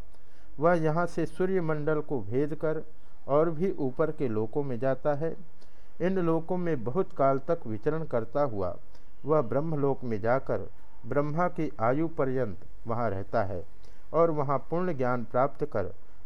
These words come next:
ब्रह्मा के साथ मुक्त हो जाता है। यह क्रम मुक्ति कहलाती है। क्रम मुक्ति प्राप्त करने वाले के संबंध में उपनिषदों में कहा गया है कि सर्वेषु लोकेषु अस्य कामचारो भवति। ऐसे सिद्धि प्राप्त पुरुष को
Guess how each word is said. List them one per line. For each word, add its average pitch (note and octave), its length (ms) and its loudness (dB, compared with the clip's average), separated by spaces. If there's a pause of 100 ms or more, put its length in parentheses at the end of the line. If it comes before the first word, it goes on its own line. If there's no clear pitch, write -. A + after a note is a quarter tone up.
ब्रह्मा D3+ 440 2
के C#3 180 0
साथ B2 440 -2
मुक्त B2+ 280 -2
हो A2 140 0
जाता G2 360 -2
है। F2+ 180 -2 (580)
यह F3+ 200 4 (140)
क्रम E3+ 200 2
मुक्ति D3+ 360 0
कहलाती G#2+ 500 0
है। F2+ 200 -2 (580)
क्रम F3+ 200 4
मुक्ति F#3 400 0
प्राप्त C#3 440 2 (100)
करने C3+ 280 2
वाले D3+ 320 2
के C#3 180 -2
संबंध B2 500 0
में F#2+ 240 -2 (440)
उपनिषदों D3+ 600 0
में E3 180 0
कहा A#2+ 280 0
गया D3 240 2
है G2 180 -2 (480)
कि C3 100 0
सर्वेषु E3 640 2
लोकेषु D#3 840 0
अस्य E3+ 460 0 (100)
कामचारो C3 760 2
भवति। G2+ 440 -2 (580)
ऐसे E3 380 2
सिद्धि F#3 360 0
प्राप्त D3+ 440 4
पुरुष C#3+ 360 0
को F#2+ 240 -2